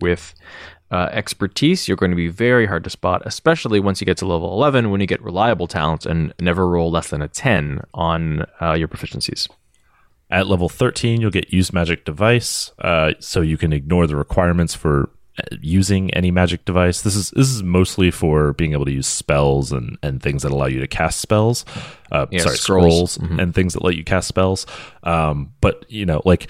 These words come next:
Speaker 2: fitting that, you know, the rich baron who has access to anything he wants can also just use all those magic items if he needs them.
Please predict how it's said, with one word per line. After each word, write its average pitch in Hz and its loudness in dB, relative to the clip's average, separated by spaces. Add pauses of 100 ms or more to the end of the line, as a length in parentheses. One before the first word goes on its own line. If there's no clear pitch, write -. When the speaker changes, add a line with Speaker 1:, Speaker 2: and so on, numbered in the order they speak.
(160)
Speaker 2:
fitting 101 0
that, 85 0
you 104 4
know, 82 4
the 95 4
rich 92 2
baron 92 2
who 92 0
has 82 0
access 87 0
to - -4
anything 90 -2
he 90 -2
wants 87 0
can 107 0
also 113 2
just 87 -2
use 82 0
all 85 4
those 85 2
magic 85 -2
items 87 0
if 90 0
he 92 -2
needs 85 -2
them. 82 -2